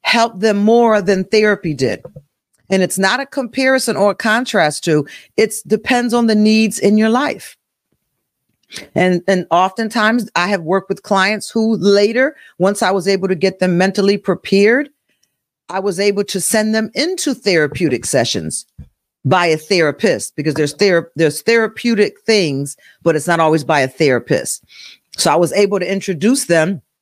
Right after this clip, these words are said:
to therapy. Yeah. I've had people come to me who believe that they were hoarders and they weren't hoarders at all. And there's a difference between someone who hoards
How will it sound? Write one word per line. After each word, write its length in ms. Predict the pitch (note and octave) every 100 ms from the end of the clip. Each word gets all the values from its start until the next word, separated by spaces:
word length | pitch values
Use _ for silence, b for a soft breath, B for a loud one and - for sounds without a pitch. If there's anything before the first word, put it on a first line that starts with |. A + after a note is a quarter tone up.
| _ _ _ -
to 160 | - A#3
therapy. 640 | A3+ B3 D4+ A#3+ D3+ G#2+ _ _ _ - - b b _ _ _ _ _ _ _ _ _ D3 - _ _ _ _ D3 _ _ - - - - - - _
Yeah. 420 | E3 G3+ A#3 B2 - - - -
I've 160 | - E3+
had 220 | G3 F3+
people 300 | A3 G#3+ F#3
come 240 | - F#3+ F#3+
to 140 | G#3
me 160 | F#3+ F#3+
who 200 | G3+ E3
believe 440 | E3+ F3 F#3+ F3+
that 180 | D#3 D3+
they 140 | E3
were 180 | D3 D3
hoarders 580 | D#3 F#3 F#3+ A#3 E4 - _ _ _ _ _ - - _ - - _ _ _
and 360 | F3 E3 D#3+ D#3
they 140 | E3
weren't 300 | E3 F3 F3
hoarders 420 | F3 G#3 F#3+ F3
at 100 | D#3+
all. 440 | D3 D3+ F#3+ C4+ C4+
And 100 | D#3+
there's 180 | E3 D3+
a 60 |
difference 440 | D#3 F3+ F#3 G3+ -
between 380 | F3+ - F#3 E3+
someone 440 | - F3 E3 E3
who 300 | D#3 F#3+ F3
hoards 520 | E3 G3 G3 A3 A#3